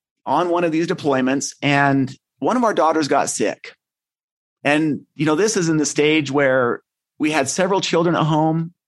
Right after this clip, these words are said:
My wife just completely immersed in young kids, diapers, meals, everything that goes along with that.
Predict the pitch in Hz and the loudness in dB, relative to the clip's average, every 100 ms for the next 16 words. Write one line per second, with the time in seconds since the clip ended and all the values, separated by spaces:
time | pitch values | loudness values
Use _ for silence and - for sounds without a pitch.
0 | - 135 139 147 160 160 156 143 127 - | -8 -2 0 2 0 -2 -6 -6 -8 -2
1 | 190 165 160 151 156 156 - 143 143 147 | 0 0 0 2 0 0 -2 -2 -2 -2
2 | 156 147 147 147 123 135 147 151 147 139 | 0 0 0 -2 -2 0 0 -2 -2 -2
3 | 139 151 147 143 139 135 151 160 156 117 | -2 0 0 0 -2 -4 -4 -2 -2 0
4 | 143 135 135 131 214 214 123 120 | 0 0 0 2 0 0 0 0